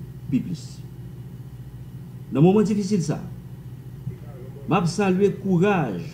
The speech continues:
tout twoup la ak wo kòmandman, ki kanpe janm lajounen kon lannuit, pou anpeche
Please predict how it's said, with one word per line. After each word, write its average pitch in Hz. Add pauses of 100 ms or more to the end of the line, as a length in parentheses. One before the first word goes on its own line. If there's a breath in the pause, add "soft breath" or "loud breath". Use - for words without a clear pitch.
(180)
tout 233
twoup 143
la - (420)
ak 135
wo 185
kòmandman, 170 (960)
ki -
kanpe 185
janm 139 (960)
lajounen 147
kon 156
lannuit, 156 (1000)
pou 139
anpeche 151